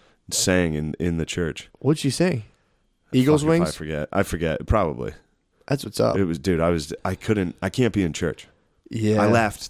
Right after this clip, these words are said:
Speaker 1: the whole fucking time. The
Speaker 2: What
Speaker 1: whole
Speaker 2: else
Speaker 1: time.
Speaker 2: did you laugh at?
Speaker 1: I don't know. Well, Katie was like, "My niece is about to sing." She's like, "She's about to go on and sing."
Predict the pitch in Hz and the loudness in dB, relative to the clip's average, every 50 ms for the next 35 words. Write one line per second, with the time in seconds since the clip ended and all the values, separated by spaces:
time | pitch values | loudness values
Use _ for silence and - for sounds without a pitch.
0 | - - 82 80 92 85 82 78 87 90 87 85 80 - - 80 73 - 78 69 | -16 -14 -2 0 0 0 0 0 0 0 2 2 0 0 -4 -6 -4 -4 -8 -8
1 | 69 76 67 64 52 - - _ _ - - _ _ _ _ _ - _ _ - | -6 -8 -8 -8 -10 -14 -18 _ _ -20 -20 _ _ _ _ _ -20 _ _ -12
2 | - - 135 104 135 165 185 190 185 196 190 165 156 143 135 131 156 208 214 - | -10 -4 0 4 6 6 6 4 2 0 0 0 2 2 4 4 4 2 2 0
3 | 117 107 110 - - - _ _ _ _ _ _ _ _ _ _ _ _ _ _ | -2 -2 -2 -8 -14 -20 _ _ _ _ _ _ _ _ _ _ _ _ _ _
4 | _ _ _ _ _ _ _ _ _ _ _ _ - - 113 131 143 139 143 131 | _ _ _ _ _ _ _ _ _ _ _ _ -12 -8 -2 2 4 4 4 4
5 | 92 117 120 117 113 110 - - - - - - - - - - - - - - | 4 4 4 4 4 2 -2 -6 -12 -16 -16 -16 -16 -18 -18 -18 -20 -20 -20 -20
6 | - - - - 113 120 123 123 117 107 98 95 90 85 90 87 82 80 65 - | -20 -14 -6 0 2 2 4 4 4 4 4 2 0 0 2 2 2 0 -2 -6
7 | - _ _ _ _ _ _ _ - _ _ _ _ _ _ _ _ - - - | -16 _ _ _ _ _ _ _ -20 _ _ _ _ _ _ _ _ -14 -14 -14
8 | - - - 95 95 92 92 92 92 95 87 - - 90 80 73 90 82 92 87 | -16 -10 -4 -2 0 2 2 4 2 2 2 0 -2 -2 -2 -2 -2 0 0 -2
9 | - - - - - 90 87 78 71 - - - 76 73 71 - - - - - | -2 -4 -6 -4 -2 -2 -4 -4 -6 -8 -8 -6 -6 -6 -8 -10 -16 -16 -12 -8
10 | - 90 85 82 87 85 - 82 82 80 78 78 76 73 71 - - 85 76 67 | -6 -6 -4 0 -2 -2 -2 -2 -2 -2 0 0 -2 -2 -4 -4 -4 -2 -4 -4
11 | 65 | -8